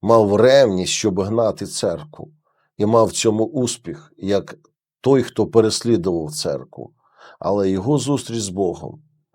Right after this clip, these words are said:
робить із Савла, робить апостола Павла, який все залишає заради Господа і присвячує своє життя на служіння, на покликання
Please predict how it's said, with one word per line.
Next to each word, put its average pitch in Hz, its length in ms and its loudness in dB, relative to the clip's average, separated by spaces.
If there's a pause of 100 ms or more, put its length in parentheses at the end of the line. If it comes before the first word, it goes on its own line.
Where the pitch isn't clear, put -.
(260)
робить 107 600 2 (440)
із 117 180 2
Савла, 120 640 4 (180)
робить 95 440 -2
апостола 90 640 -4
Павла, 87 540 -4 (500)
який 110 680 -4
все - 420 4
залишає 95 680 -2
заради 90 460 -2
Господа 85 680 -10 (400)
і 98 80 -6
присвячує 101 680 -2
своє 87 500 -6 (380)
життя 101 500 -4
на 92 140 -6
служіння, 90 760 -8 (340)
на 95 140 -2
покликання 85 840 -8